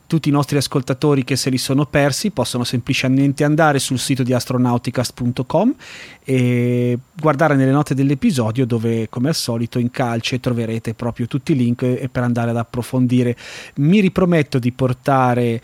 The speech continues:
in trasmissione per la settimana prossima un altro link legato alla qualcosa di fumettistico e di illustrazione, qualcosa di artistico che avevo, mi ero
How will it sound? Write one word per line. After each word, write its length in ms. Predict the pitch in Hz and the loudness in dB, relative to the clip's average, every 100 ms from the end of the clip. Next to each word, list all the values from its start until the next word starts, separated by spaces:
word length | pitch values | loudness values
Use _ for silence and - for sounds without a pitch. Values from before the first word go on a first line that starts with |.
| - - _ | -12 -20 _
in 180 | 135 127 | 0 0
trasmissione 640 | 131 127 127 - 165 143 | 2 0 0 2 2 2
per 220 | 131 123 | 0 0
la 260 | 131 127 123 | 0 0 0
settimana 480 | 143 - 139 147 190 | -4 0 0 2 2
prossima 480 | - 135 - 175 | 0 0 0 2
un 160 | 139 135 | 4 4
altro 320 | 180 185 131 | 4 2 2
link 300 | 123 120 120 | 2 2 2
legato 520 | 120 117 120 120 - | -2 0 0 0 -2
alla 480 | 117 113 110 110 107 - | -2 0 -2 -2 -4 -4
qualcosa 320 | 123 131 123 | -2 0 -2
di 80 | 117 | -4
fumettistico 1000 | 135 131 - - 135 - 135 131 123 120 | -2 -4 -4 -6 -6 -4 -6 -2 -2 -2
e 140 | 131 | -2
di 240 | 123 127 | -2 -2
illustrazione, 840 | 131 127 127 - 143 - 139 147 131 | -2 -2 -4 -4 -4 -2 0 0 0
qualcosa 340 | 117 - 127 | -2 -2 -2
di 160 | 117 135 | 0 0
artistico 800 | 139 - 123 - 131 - 185 - | -2 -4 -4 -4 -4 0 0 0
che 640 | - 123 123 120 120 123 | -2 0 0 0 0 -2
avevo, 320 | 110 135 127 139 | -4 -4 -2 0
mi 140 | 147 | 2
ero 280 | 160 151 | 4 2